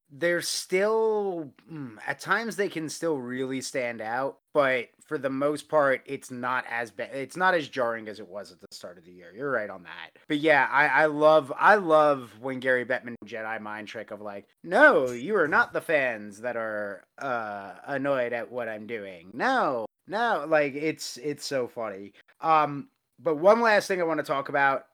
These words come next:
uh, the Ottawa Senators sale came up. About twelve ownership parties interested in the sale, uh,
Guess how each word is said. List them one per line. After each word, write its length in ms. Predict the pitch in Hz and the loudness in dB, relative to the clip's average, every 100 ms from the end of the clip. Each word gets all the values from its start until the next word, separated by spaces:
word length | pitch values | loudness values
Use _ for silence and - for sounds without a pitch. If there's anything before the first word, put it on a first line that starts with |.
| - | -6
uh, 480 | 120 113 107 110 104 | -4 -2 -2 -6 -6
the 120 | 127 | 2
Ottawa 240 | 156 175 165 | 4 4 0
Senators 500 | - 156 139 113 110 | -2 -2 -4 -8 -10
sale 240 | 135 110 | -8 -8
came 300 | 104 110 101 | -10 -14 -6
up. 240 | 127 185 - | 0 0 -2
About 240 | 156 139 - | -4 -4 -6
twelve 1500 | - - 143 151 202 226 254 254 247 240 247 247 247 220 180 - | -18 -16 -14 -4 -2 0 0 0 0 2 2 0 -4 -6 -10 -10
ownership 580 | 220 220 202 220 208 - | -8 -6 -4 -4 -4 -4
parties 640 | 185 202 208 208 208 156 - | -2 -2 -4 -8 -10 -12 -12
interested 460 | 185 180 180 190 | -12 -10 -8 -6
in 300 | 170 165 185 | -6 -8 -8
the 180 | 180 175 | -10 -12
sale, 840 | 147 - 165 160 175 185 190 208 196 | -12 -10 -6 -4 -2 -2 -2 -4 -4
uh, 640 | 143 135 131 131 127 127 | -2 -2 0 -2 -2 -6